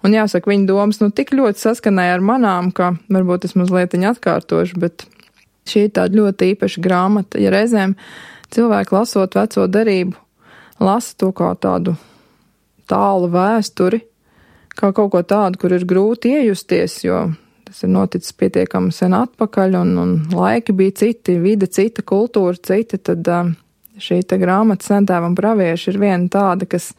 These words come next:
man šķiet palīdz ļoti iedzīvoties tajā Bībeles tekstā un ieraudzīt to tādām, ā, savām acīm, tā, tā ļoti tuvu pieskarties. Un,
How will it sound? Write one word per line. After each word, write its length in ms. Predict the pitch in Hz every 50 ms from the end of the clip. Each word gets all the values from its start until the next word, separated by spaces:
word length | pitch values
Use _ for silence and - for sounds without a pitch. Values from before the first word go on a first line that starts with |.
| - - - - - - - _ _ _
man 120 | - 185 180
šķiet 260 | - - 196 185 -
palīdz 460 | - 214 208 196 175 160 170 180 190 185
ļoti 420 | 202 202 196 185 180 - 185 175 _ - - - - - - - - _ _ -
iedzīvoties 840 | 233 214 214 196 185 170 160 160 160 160 165 165 - 165 156 160 -
tajā 280 | - 170 170 165 160 156
Bībeles 480 | 160 165 170 180 185 180 170 160 160 -
tekstā 520 | - 190 202 226 220 - - - 170 165 160
un 160 | 160 160 170 185
ieraudzīt 640 | 190 175 165 160 156 160 165 165 165 165 165 -
to 140 | - 170 165 165
tādām, 600 | 165 - 170 165 165 170 170 160 - 160 165 160 151 _ _ _ _ _ _ _ _ _ _ _ _
ā, 200 | 202 196 175 170 170 160 - - _ _ _ _ _ _ _ _ _ _ _ _ - 214 202 -
savām 560 | - - - 180 190 190 175 156 151 151 160
acīm, 540 | 160 180 190 - - 156 143 147 - - 156
tā, 240 | - - 165 156 151
tā 220 | 160 - - 170 165
ļoti 400 | 170 185 180 175 170 170 - _
tuvu 400 | - 208 226 254 240 202 165 160
pieskarties. 840 | - - 196 202 202 - - - 165 160 - - 156 147 156 - -
Un, 160 | 175 170 170